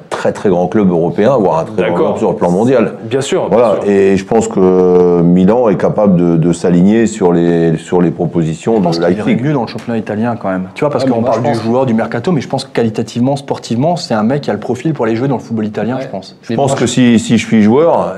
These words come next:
Speaker 1: c'est plus alléchant d'aller jouer à Milan si j'ai certaines garanties, plutôt que d'aller jouer à Leipzig.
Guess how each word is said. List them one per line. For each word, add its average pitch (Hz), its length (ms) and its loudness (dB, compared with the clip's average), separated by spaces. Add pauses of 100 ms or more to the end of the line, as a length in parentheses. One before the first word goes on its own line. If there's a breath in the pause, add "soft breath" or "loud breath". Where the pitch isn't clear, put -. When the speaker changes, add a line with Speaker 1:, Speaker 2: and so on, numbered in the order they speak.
Speaker 1:
c'est - 200 -4
plus 95 260 0
alléchant 95 420 2
d'aller 98 200 2
jouer 95 160 2
à 95 40 2
Milan 110 320 2
si 101 180 0
j'ai 87 120 2
certaines 95 380 0
garanties, 95 520 2 (500 loud breath)
plutôt 101 260 0
que 98 40 4
d'aller 92 240 4
jouer 92 180 4
à 92 40 4
Leipzig. 92 520 0